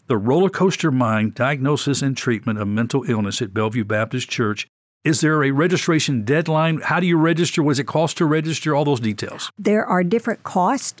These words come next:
Speaker 2: depending on whether or not you're getting continuing education or medical education units. Pastors are a different price. We do ask for registration. That is a requirement.
Speaker 1: Yes.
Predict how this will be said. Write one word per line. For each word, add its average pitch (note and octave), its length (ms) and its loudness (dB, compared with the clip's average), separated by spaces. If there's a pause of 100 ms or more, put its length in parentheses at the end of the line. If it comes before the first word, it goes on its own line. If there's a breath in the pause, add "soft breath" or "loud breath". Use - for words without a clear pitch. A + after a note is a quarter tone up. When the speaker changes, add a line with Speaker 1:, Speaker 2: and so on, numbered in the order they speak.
(100)
Speaker 2:
depending A3 540 2
on F3+ 240 0
whether G3+ 280 0
or F#3 140 0
not F#3 300 0
you're F#3 100 2
getting F3+ 320 0
continuing F3+ 680 0
education E3+ 840 -2
or E3+ 300 -2
medical F3 640 -2 (280 loud breath)
education E3 600 -2
units. F3 580 0 (220)
Pastors F3+ 580 -2
are F#3+ 180 -2
a F#3 60 0
different F#3+ 320 -4
price. D#3 400 -4 (480)
We F3 140 4
do G#3 440 2
ask G3+ 300 -2
for F3+ 100 -2
registration. F#3 1000 -2
That E3+ 160 0
is F#3 160 0
a F#3 80 0
requirement. F3 720 0
Speaker 1:
Yes. G2+ 240 -6